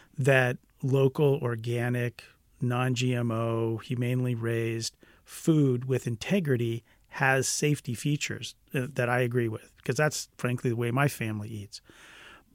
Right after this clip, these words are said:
But you can't start believing your own hype so much that you don't believe in sort of the rules of bacteriology.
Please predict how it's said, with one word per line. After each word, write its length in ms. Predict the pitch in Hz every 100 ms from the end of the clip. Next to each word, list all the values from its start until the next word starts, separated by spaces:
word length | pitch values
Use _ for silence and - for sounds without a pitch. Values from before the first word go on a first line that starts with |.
| _ _ _ -
But 300 | 165 127 - _ _ _ _ _ _ _
you 180 | 143 139 -
can't 440 | - 160 160 208 -
start 400 | - - 147 147
believing 380 | 131 139 139 127
your 140 | 117
own 140 | 117 117
hype 420 | - 143 151 -
so 200 | - 120
much 420 | 120 117 - -
that 260 | - 117 131 _ _ _
you 120 | 143
don't 440 | 123 135 135 131 - _ 147
believe 460 | 131 127 131 127 127
in 380 | 117 113 110 - _ _
sort 200 | - 139
of 60 | 117
the 80 | 117
rules 420 | 127 131 131 113
of 140 | 107
bacteriology. 1040 | 113 113 - 127 110 110 113 113 - 151